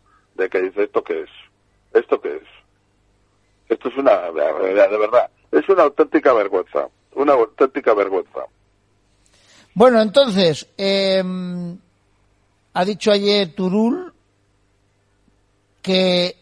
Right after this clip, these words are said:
Speaker 2: o referéndum o colorín colorado.
Speaker 1: Claro, claro.
Speaker 2: ¿Cómo lo ve?
Speaker 1: Eh, pues,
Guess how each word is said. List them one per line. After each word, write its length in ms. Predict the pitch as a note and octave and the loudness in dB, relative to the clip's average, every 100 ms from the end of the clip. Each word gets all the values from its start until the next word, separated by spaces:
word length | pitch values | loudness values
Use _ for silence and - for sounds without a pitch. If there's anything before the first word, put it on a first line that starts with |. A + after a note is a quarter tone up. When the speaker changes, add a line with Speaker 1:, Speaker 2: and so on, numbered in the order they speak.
| - | 0
Speaker 2:
o 160 | F#3 | 2
referéndum 880 | F3+ F#3 - F#3+ A#3 A#3+ B3+ B3 A#3 - _ _ | 4 2 2 0 0 -2 -4 -4 -6 -14 _ _
o 180 | F3+ D#3 | -2 0
colorín 500 | E3 F3 F3 G3 G3 | 0 4 2 0 -6
colorado. 720 | - F3+ D#3 A#2+ A2 G#2 G2+ _ _ _ _ _ | -6 -2 -2 -4 -8 -10 -16 _ _ _ _ _
Speaker 1:
Claro, 440 | B2 A2+ A#2 - _ | 2 2 0 -10 _
claro. 420 | G#2 G#2+ G2+ G2+ - _ _ _ _ _ _ _ _ _ _ _ _ _ _ _ _ _ _ | 2 2 2 -2 -14 _ _ _ _ _ _ _ _ _ _ _ _ _ _ _ _ _ _
Speaker 2:
¿Cómo 160 | E3+ F3 | -2 2
lo 100 | F3+ | 4
ve? 200 | G#3+ - _ _ _ _ _ _ _ _ _ _ _ _ _ _ _ _ - | 2 -2 _ _ _ _ _ _ _ _ _ _ _ _ _ _ _ _ -2
Speaker 1:
Eh, 140 | A#2 | -2
pues, 180 | - A2 | 0 -2